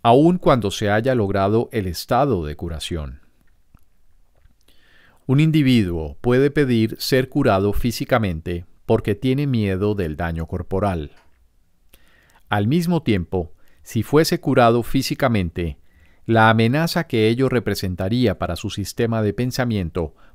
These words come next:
podría causarle mucho más miedo que la manifestación física de su aflicción.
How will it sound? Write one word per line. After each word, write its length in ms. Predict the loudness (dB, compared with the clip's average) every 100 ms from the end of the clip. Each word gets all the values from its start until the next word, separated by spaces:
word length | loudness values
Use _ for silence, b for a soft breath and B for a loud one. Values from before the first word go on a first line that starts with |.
| _
podría 420 | 0 2 0 -2
causarle 560 | -2 -4 0 0 2 0
mucho 340 | -2 -2 -2
más 280 | 0 -2 -2
miedo 480 | -2 -2 -2 -4 -6
que 80 | -4
la 160 | -2
manifestación 840 | -2 -4 -4 -6 -6 -10 -8 -8 -8
física 680 | -4 -4 -4 -6 -2 -2 -2
de 180 | -6 -4
su 120 | -4
aflicción. 720 | -6 -8 -6 -4 -4 -4